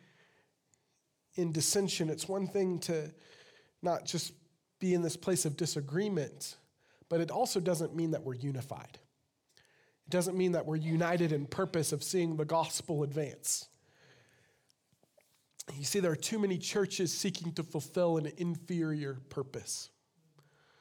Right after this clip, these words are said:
We have entire ministries built around pastors' personalities that are merely advancing a brand. Others exist as organizations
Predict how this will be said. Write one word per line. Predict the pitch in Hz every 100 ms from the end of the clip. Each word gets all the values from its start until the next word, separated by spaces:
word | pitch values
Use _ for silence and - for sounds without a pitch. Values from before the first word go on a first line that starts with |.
| _ _ _ _ -
We | 165
have | 170
entire | 165 151 185 185 170
ministries | 170 180 185 - 180 160
built | 139 185 175
around | 175 156 139
pastors' | 127 180 151 - 170 -
personalities | - 170 - 151 160 180 185 185 185 - - _ - - - - - - _ -
that | 156
are | 151
merely | 170 180 175 160
advancing | 147 143 170 175 - 151
a | 131
brand. | 135 156 175 190 185 185 - - _ _ _ -
Others | 180 185 190
exist | 165 156 180 190 175
as | 165
organizations | 185 170 160 151 185 185 - 196 190 185 -